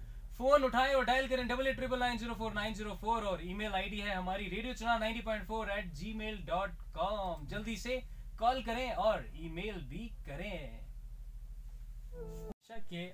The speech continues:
और मास्टर सिकंदर हैदर के फादर हैं, तो काफी जज्बे वाले, अ, लोग हैं ये, और काफी अच्छे से जो है अपनी चीजों को प्रेजेंट किया है यहाँ पर हमारे लिसनर्स के सामने। तो अभी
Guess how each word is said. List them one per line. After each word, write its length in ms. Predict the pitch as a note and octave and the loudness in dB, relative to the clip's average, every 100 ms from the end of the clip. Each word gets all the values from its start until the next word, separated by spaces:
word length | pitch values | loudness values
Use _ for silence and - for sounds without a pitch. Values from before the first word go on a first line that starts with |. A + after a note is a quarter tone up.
| - | -6
और 320 | C#3 D3 C3 - - C3+ | -4 -4 -6 -14 -14 -6
मास्टर 420 | D#3+ G3+ - A3 | -2 -2 -4 -10
सिकंदर 680 | - D#3 D3 D#3 E3+ D3 C3 - | -10 -6 -6 -4 -4 -6 -10 -6
हैदर 360 | C#3+ F3 F#3+ | -4 -2 -2
के 280 | F3 C#3+ F3+ - - - - | -4 -8 -10 -14 -20 -20 -6
फादर 260 | C#3+ B2 C3+ | -4 -2 -4
हैं, 220 | A#2 - - - - | -8 -14 -20 -18 -12
तो 80 | |
काफी 360 | E3 D#3+ D#3+ G#3 | -4 -4 -4 -6
जज्बे 400 | C3+ D3+ D3+ G#3 | -6 -6 -4 -2
वाले, 340 | F#3+ E3 E3+ E3+ | 0 -2 -2 -6
अ, 440 | - C#3+ C3 C3 B2+ | -10 -12 -12 -12 -12
लोग 340 | C3 E3+ F#3+ | -4 -2 0
हैं 160 | F3+ E3 | -2 -2
ये, 180 | E3+ | -4
और 180 | F#3 E3+ | -4 -4
काफी 380 | E3 D3+ - G3 | -4 -6 -6 -8
अच्छे 240 | G3 - C4+ | -8 -6 -8
से 140 | A3+ | -6
जो 100 | F3+ | -4
है 120 | F3 | -4
अपनी 220 | E3 F3 D#3 | -4 -8 -10
चीजों 260 | D#3 E3 | -10 -10
को 100 | D#3+ | -8
प्रेजेंट 400 | C#3+ C3 D#3 D#3+ | -10 -8 -8 -10
किया 140 | E3+ D3+ | -6 -4
है 60 | |
यहाँ 140 | C#3 C3+ | -4 -6
पर 120 | C3+ | -8
हमारे 200 | C#3 C3+ | -8 -8
लिसनर्स 340 | C#3 E3+ C#3+ | -10 -10 -12
के 100 | E3+ | -12
सामने। 260 | - D3+ G3 | -8 -6 -6
तो 80 | F#3+ | -6
अभी 240 | G#3+ G3+ | -6 -8